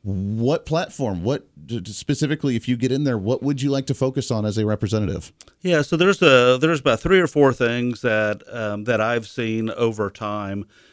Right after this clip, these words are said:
Speaker 2: uh, where state government can be effective. Uh, and in no particular order here, uh, tourism is one area. Tourism and population growth. Um, I think, um,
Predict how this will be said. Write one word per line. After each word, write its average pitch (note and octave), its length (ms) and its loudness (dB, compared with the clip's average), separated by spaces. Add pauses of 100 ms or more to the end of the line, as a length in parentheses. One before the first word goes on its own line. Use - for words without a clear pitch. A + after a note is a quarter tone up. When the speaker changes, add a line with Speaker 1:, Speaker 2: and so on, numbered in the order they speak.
(240)
Speaker 2:
uh, G2+ 300 -4
where G#2 180 0
state A#2+ 340 -4
government G#2+ 520 -2
can G#2+ 140 -10
be G2+ 180 -2
effective. F#2+ 720 -6 (440)
Uh, G2 300 -10
and B2 180 -4
in B2 160 2
no C3+ 140 8
particular B2 500 0
order G#2 520 0
here, G2+ 420 0
uh, F#2+ 380 -10
tourism G#2+ 800 -2
is G2+ 240 -6
one F#2+ 340 -8
area. F2 640 -10 (560)
Tourism D3+ 560 2
and A2 120 -2
population G2 760 -6
growth. F2+ 420 -8 (380)
Um, G2 540 -10
I A#2 100 -14
think, A2+ 400 -10
um, G2+ 640 -8